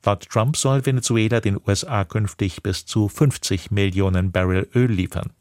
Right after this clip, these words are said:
Mit den Einnahmen soll die Regierung in Caracas ausschließlich Produkte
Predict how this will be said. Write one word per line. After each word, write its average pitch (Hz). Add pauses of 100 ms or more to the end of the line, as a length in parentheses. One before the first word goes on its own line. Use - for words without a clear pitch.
(500)
Mit 95
den 90
Einnahmen 95
soll 135
die 92
Regierung 92
in 95
Caracas 107
ausschließlich 101
Produkte 98